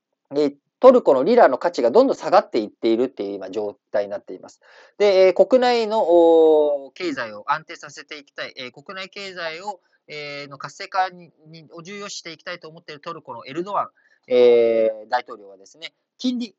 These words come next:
国内金利を下げた状態でいきたいと、おー、しているわけですが、国内金利下げてしまっていくと、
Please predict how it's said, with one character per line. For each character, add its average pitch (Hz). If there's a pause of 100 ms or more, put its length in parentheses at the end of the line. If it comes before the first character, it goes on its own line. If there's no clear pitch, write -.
国 262
内 269
金 262
利 170
を 143
下 285
げ 330
た 143
状 127
態 120
で 120
い 110
き -
た 110
い 95
と、 - (120)
お 110
ー、 104
し -
て 117
い 110
る 110
わ 110
け 104
で 92
す 123
が、 139 (200)
国 247
内 269
金 277
利 180
下 175
げ 202
て 135
し -
ま 127
っ 123
て 127
い 120
く -
と、 117